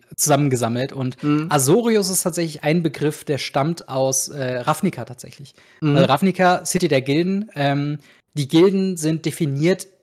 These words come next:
Speaker 1: mechanisch im Spiel über zwei Farbkombinationen. Also wir haben ja
Speaker 2: Mhm.
Speaker 1: weiß, blau, äh, schwarz, rot, grün.
Speaker 2: Mhm.
Speaker 1: Und Azorius ist die Gilde, die man im Spiel mit weiß-blau definiert hat.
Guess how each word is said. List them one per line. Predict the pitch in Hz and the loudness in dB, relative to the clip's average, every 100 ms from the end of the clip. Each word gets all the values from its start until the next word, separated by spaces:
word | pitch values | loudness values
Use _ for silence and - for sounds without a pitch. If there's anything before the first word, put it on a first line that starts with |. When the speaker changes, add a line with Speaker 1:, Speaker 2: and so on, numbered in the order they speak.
| - | -10
Speaker 1:
mechanisch | 131 123 - 233 185 127 | -6 -4 0 2 2 -2
im | 135 | -8
Spiel | 117 - 185 147 175 - - - | -10 -2 2 2 0 -8 -14 -2
über | 156 151 | 2 2
zwei | 147 - 160 | 2 2 2
Farbkombinationen. | - 143 - 127 117 - - 113 113 | 4 0 0 -4 -4 -8 -10 -8 -8
Also | 120 | -4
wir | 123 | -2
haben | 135 139 | 0 2
ja | 131 131 | 2 2
Speaker 2:
Mhm. | 135 | 0
Speaker 1:
weiß, | 127 135 135 - 127 | 0 0 0 -2 -6
blau, | 127 127 127 127 131 | -4 0 2 0 -2
äh, | 135 127 123 120 123 - _ _ - | -4 -6 -6 -6 -8 -16 _ _ -4
schwarz, | 131 127 127 151 | 2 2 2 -2
rot, | 135 127 - | 0 -2 0
grün. | - 196 247 - _ _ _ - | 0 2 0 -6 _ _ _ -8
Speaker 2:
Mhm. | 117 147 - - | -6 -6 -8 -4
Speaker 1:
Und | 156 | 2
Azorius | 139 131 180 196 190 196 - | 4 4 4 4 2 0 -2
ist | 170 - | -6 -6
die | 131 | -4
Gilde, | 139 156 170 175 175 - _ - | -2 0 0 -2 -4 -14 _ -10
die | 135 | -4
man | 135 131 | -2 -2
im | 123 | -4
Spiel | 123 - 156 151 147 147 | -8 0 4 4 4 -2
mit | 139 - 143 | -6 -8 -8
weiß-blau | 120 127 143 - 131 131 123 | 0 0 0 -2 0 2 0
definiert | 123 - 117 113 - | -4 -10 -8 -8 -10
hat. | - | -16